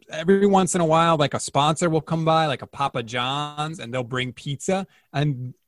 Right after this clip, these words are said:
and those poor people from Papa John's, they get absolutely swarmed and mauled by a room full of reporters and radio show hosts and T V hosts who are starving 'cause they're there all day and there's no food. I don't know how those people make it out alive.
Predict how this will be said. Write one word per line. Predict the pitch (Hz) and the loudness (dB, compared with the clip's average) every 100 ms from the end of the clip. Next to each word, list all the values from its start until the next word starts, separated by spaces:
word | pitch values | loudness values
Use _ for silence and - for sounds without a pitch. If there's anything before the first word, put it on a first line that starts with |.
| - | -6
and | 143 | 0
those | 151 147 | 2 2
poor | - 214 208 | 2 2 2
people | 180 151 127 | -2 -4 -6
from | 120 | -4
Papa | 139 143 | -4 -6
John's, | 104 139 120 107 | -4 -4 -4 -6
they | 180 139 156 | -4 0 2
get | 156 160 - | 2 0 0
absolutely | 151 165 - 170 156 139 123 | 0 0 -4 -6 -4 -6 -6
swarmed | 117 - - 143 127 143 170 143 110 | -8 -6 -4 -4 0 4 6 4 2
and | 120 117 | -2 -4
mauled | 117 131 143 147 131 107 110 - _ - | -8 -4 0 2 2 0 -4 -10 _ -4
by | 139 | -2
a | 143 | 0
room | 160 185 202 202 190 - _ | 2 6 6 6 2 -4 _
full | 208 196 185 165 | 4 4 2 0
of | 156 151 147 147 143 196 | 0 2 2 0 -2 -4
reporters | 165 156 190 196 190 185 180 - | -4 -2 2 2 2 2 0 -4
and | 139 131 135 | -4 -4 0
radio | 151 180 185 160 | 4 4 4 2
show | 180 170 | 0 2
hosts | 170 165 - | 2 0 -2
and | 120 | -8
T | 180 180 | -6 -2
V | 175 | 0
hosts | 151 156 - _ - | 0 -2 -6 _ 4
who | 185 | 4
are | 165 | 4
starving | 156 - - 190 214 196 170 | -2 -6 4 8 8 6 2
'cause | 147 | 0
they're | 170 | 2
there | 170 185 170 | 4 4 2
all | 170 190 | 0 2
day | 190 185 | 2 2
and | 170 | 0
there's | 156 147 | -2 0
no | 165 160 | 0 0
food. | - 190 160 | 0 2 2
I | 160 | 2
don't | 170 | 0
know | |
how | 147 165 | 2 2
those | 160 151 | 2 0
people | 165 151 | -2 -2
make | 147 151 151 | -2 -2 0
it | |
out | 147 139 | 0 0
alive. | 131 147 127 | -2 -2 -4